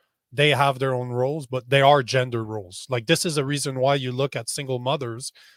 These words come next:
are doing a terrible job at raising boys. Like, ni-, you look at ninety to ninety-five percent of homeless individuals come from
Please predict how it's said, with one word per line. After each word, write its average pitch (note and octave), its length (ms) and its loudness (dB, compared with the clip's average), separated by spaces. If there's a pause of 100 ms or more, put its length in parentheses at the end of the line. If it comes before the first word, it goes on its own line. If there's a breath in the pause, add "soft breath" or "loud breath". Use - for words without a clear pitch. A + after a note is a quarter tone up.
(180 soft breath)
are B2+ 480 2 (120)
doing C#3+ 280 0
a A#2 40 -2
terrible C#3 380 0
job C3+ 300 2
at - 100 -10
raising B2 340 -4
boys. C3 460 -6 (640)
Like, C#3 180 2
ni-, E3 220 4
you D3 300 -2
look F3 220 6
at F3 100 0
ninety E3+ 320 -2
to D3+ 100 -10
ninety-five D3 560 -2
percent D3 460 -6
of B2+ 220 -2
homeless D3+ 560 -4 (400)
individuals D3+ 680 -2
come D3+ 280 2
from C#3 480 -2